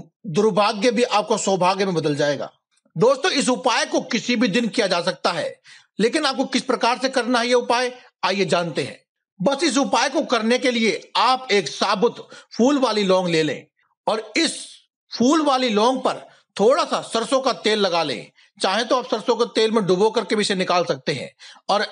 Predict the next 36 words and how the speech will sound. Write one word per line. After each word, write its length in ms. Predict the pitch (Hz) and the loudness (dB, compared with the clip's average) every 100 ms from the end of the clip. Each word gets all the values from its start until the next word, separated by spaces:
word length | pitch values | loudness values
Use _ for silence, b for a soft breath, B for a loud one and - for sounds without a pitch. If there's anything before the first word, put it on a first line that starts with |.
| - | -4
अब 140 | 202 226 | 0 2
एक 160 | 233 | 2
आप 220 | 226 - - | -2 -2 -4
तवा 260 | 202 247 | 0 0
ले 140 | 220 175 | 0 -4
लें 200 | 131 120 | -4 -6
जिस 140 | 175 | -2
पर 100 | 196 | 2
रोटियां 340 | 185 196 226 | 2 2 0
सेकते 340 | 208 208 170 214 | 0 -2 -2 -4
हैं, 240 | 160 90 B B - | -2 -6 B B -4
उसे 200 | 202 262 | 0 0
आप 240 | 226 247 254 | 0 0 0
अपनी 240 | 220 233 | 0 -2
गैस 340 | 170 185 208 214 | 0 0 0 0
पर 180 | 208 131 - | -2 -4 -4
उल्टा 300 | 214 196 226 | -4 0 0
रख 260 | 185 220 - | 0 -2 0
करके 380 | 277 277 208 - b b _ - | -2 -2 -6 -8 b b _ -14
सेक 360 | - 247 247 | 0 2 2
लें, 260 | 170 104 - 143 | -2 -8 -6 -4
यानी 180 | 202 | -2
कि 100 | 220 | 0
गर्म 320 | 202 214 233 208 | 0 0 0 -2
कर 180 | 175 | -4
लें। 200 | 135 101 - _ _ _ - | -4 -8 -12 _ _ _ -4
अब 180 | 254 269 | -2 2
आप 240 | 254 285 | 2 2
इस 160 | 233 160 | -2 2
लौंग 340 | 185 240 285 | 4 4 2
को 300 | - 175 B B - | 0 -2 B B 0
उल्टे 260 | 247 220 - | 0 2 -2
तवे 300 | 220 208 220 | 0 2 2
पर 160 | 196 | 0
रख 180 | 175 208 | 0 0
करके 380 | 240 - 233 | -2 0 -2